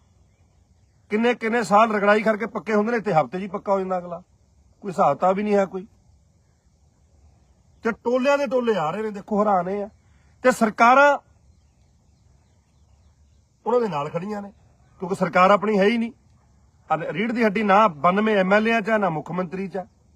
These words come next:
ਕੇਜਰੀਵਾਲ, ਰਾਘਵ ਚੱਡਾ, ਦਰਕੇਸ਼ ਪਾਠਕ ਕੋਲ ਬੈਠੇ ਆਰਡਰ ਦੇ ਰਹੇ ਨੇ ਉੱਥੋਂ ਬੈਠੇ।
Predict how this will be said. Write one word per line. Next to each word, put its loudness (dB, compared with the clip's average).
ਕੇਜਰੀਵਾਲ, -4
ਰਾਘਵ -4
ਚੱਡਾ, 2
ਦਰਕੇਸ਼ -2
ਪਾਠਕ 0
ਕੋਲ -2
ਬੈਠੇ 0
ਆਰਡਰ 0
ਦੇ -2
ਰਹੇ -4
ਨੇ 0
ਉੱਥੋਂ -4
ਬੈਠੇ। -10